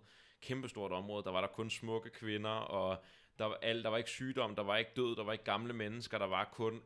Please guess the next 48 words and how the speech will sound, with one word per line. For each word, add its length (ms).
alt 300
det 100
gode. 320
Og 80
så 80
på 60
et 40
eller 80
andet 100
tidspunkt, 440
da 160
Buddha, 300
han 120
bliver 160
lidt 180
ældre, 320
så 260
hopper 320
han 140
ud 160
en 80
gang, 220
og 120
jeg 100
tror 160
første 380
gang, 140
der 60
ser 200
han, 400
jamen, 100
han 80
ser 160
forskellige 400
ting, 140
han 60
hopper 200
ud 80
tre 280
gange, 340
og 160
ude 140
i 20
verden, 260
hvor 80
han 100
ser, 540
ja, 80